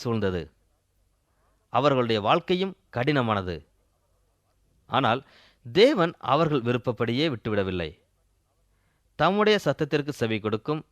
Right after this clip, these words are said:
ஒரு விசுவாசியை கண்டுபிடித்து அவனோடு உறவாட ஆரம்பித்தார். இந்த தேவ உறவு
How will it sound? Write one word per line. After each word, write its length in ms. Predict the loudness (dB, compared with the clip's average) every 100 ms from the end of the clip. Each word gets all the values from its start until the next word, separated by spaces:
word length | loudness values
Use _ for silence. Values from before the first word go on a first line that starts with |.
| _ _ _ _ 0
ஒரு 180 | 2 2
விசுவாசியை 680 | 0 0 -4 0 0 0 -2
கண்டுபிடித்து 640 | -6 -4 -4 -6 -4 -6 -6 _ _ _ -20 _
அவனோடு 460 | -4 0 4 4 2
உறவாட 340 | 2 0 2 2
ஆரம்பித்தார். 560 | 0 -2 -4 -4 -4 -10 _ _ _ _ _ _ _ _
இந்த 220 | -2 2 2
தேவ 320 | 2 2 4
உறவு 300 | 2 0 -2